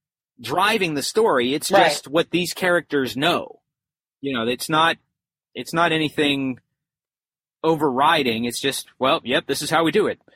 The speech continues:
Speaker 1: You know, and it's not a, a whole bunch of, uh, explanation done about it or anything like that. So if you're, if you're not paying attention, you could miss things like the guy pouring his drink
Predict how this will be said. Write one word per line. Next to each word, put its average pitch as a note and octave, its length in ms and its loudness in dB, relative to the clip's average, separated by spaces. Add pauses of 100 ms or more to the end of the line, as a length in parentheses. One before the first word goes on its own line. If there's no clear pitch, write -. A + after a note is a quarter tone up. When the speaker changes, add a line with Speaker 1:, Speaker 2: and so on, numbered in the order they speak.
(340)
Speaker 1:
You B2+ 100 -2
know, A2 140 -2
and B2+ 120 -2
it's A#2+ 140 -8
not D3 180 2
a, C3 240 0
a C3 80 0
whole D3+ 220 0
bunch C#3+ 300 -2
of, A#2+ 220 -4
uh, A2+ 300 0 (1300)
explanation D3 640 -4
done D3 220 0
about C3 340 2
it C3 120 0
or B2+ 80 2
anything C3+ 300 -2
like A#2+ 200 -4
that. F3+ 240 0
So E3 160 2
if C#3 100 -2
you're, D3 220 0 (920)
if D#3+ 160 -2
you're D3+ 120 0
not F3+ 320 0 (120)
paying F3 240 -2
attention, D3 500 -4
you A#2+ 100 -2
could C#3 160 -8
miss G#3+ 220 0
things A#2 280 -4
like A2+ 140 -2
the B2+ 80 -4
guy B2+ 200 0
pouring C3 360 0
his A#2 160 -2
drink C3+ 360 -2